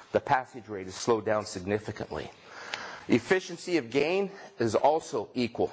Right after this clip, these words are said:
We saw no byproduct effect, no corn processing effect, and,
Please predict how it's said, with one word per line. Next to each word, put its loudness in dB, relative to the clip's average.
We 2
saw 4
no 0
byproduct 2
effect, 2
no 2
corn 2
processing 0
effect, 2
and, -2